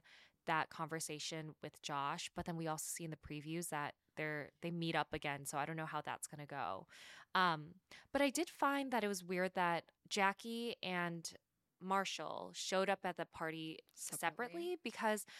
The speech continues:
Speaker 1: in the last scene that we see them, so we see them fighting, but then they make up where she tells him, "I'm sorry."
Speaker 2: Mm-hmm.
Speaker 1: And then,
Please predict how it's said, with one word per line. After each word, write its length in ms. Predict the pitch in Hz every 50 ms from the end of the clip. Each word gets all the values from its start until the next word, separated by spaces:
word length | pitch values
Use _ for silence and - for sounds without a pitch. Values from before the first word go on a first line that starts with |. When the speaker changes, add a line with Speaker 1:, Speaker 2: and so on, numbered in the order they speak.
| - - - - - _ -
Speaker 1:
in 120 | - 226
the 80 | 220 220
last 340 | 208 202 190 196 220 214 -
scene 100 | 247 226
that 120 | 220 190 -
we 80 | 160
see 180 | 156 - 165 156
them, 220 | - 143 151 156
so 100 | - 160
we 80 | 160 160
see 140 | - - 202
them 160 | 208 196 185 -
fighting, 380 | - 160 165 160 160 147 147 -
but 100 | 165 -
then 120 | 170 165
they 240 | 165 170 160 160 160 -
make 300 | 160 160 185 196 196 -
up 200 | 180 156 143 139 -
where 100 | - 160
she 300 | 151 - - 170 160 156
tells 260 | - - - 156 151
him, 100 | - 160 - -
"I'm 100 | 151 147
sorry." 680 | - - 143 139 139 139 139 139 143 143 143 143 156 - -
Speaker 2:
Mm-hmm. 520 | 160 151 143 135 143 143 143 143 147 151 160 -
Speaker 1:
And 140 | - 180 175
then, 460 | 170 160 156 151 151 147 147 147 147